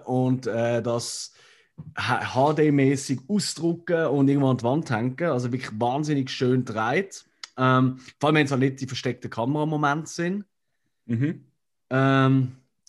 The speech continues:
Speaker 1: nur leider so ziemlich ab Mitte vom Film, wo so der Wandel, der vielleicht Wandel bei ihr langsam losgeht und sie plötzlich,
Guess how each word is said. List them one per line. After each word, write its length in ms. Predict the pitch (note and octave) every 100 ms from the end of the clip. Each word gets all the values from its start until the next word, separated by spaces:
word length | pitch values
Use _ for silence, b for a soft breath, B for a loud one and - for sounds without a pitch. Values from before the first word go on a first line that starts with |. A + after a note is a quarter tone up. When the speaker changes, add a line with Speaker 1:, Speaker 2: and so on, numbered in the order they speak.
| -
Speaker 1:
nur 180 | C3+ C#3
leider 800 | C#3 C#3+ F#3 G#3 G#3 G#3 G3 - _ _ _ _ _ _ _ _ _ -
so 80 | B2+
ziemlich 380 | E3 F#3+ G#3+ E3+
ab 200 | C#3 D3+
Mitte 440 | D3+ G3+ - G#3
vom 220 | E3+ D3+
Film, 460 | C3+ D#3+ F3 G#3+ A3 B B B
wo 100 | C3+
so 120 | D3+
der 300 | C#3+ C3+ B2
Wandel, 800 | C#3 F3 A3 F3 D#3 E3+ F#3 F#3
der 460 | E3+ D#3 D3+ C#3 B2 -
vielleicht 540 | - A2+ C#3 - -
Wandel 420 | A#2+ B2+ C#3 E3
bei 100 | D3+
ihr 380 | D3+ D#3+ D3+ D3+
langsam 600 | C3+ C3 C#3 E3+ D#3+ D3+
losgeht 640 | C3+ C3 D#3+ F#3 - F#3+ F3
und 100 | C#3+
sie 160 | E3
plötzlich, 380 | D3 C#3+ D3 F3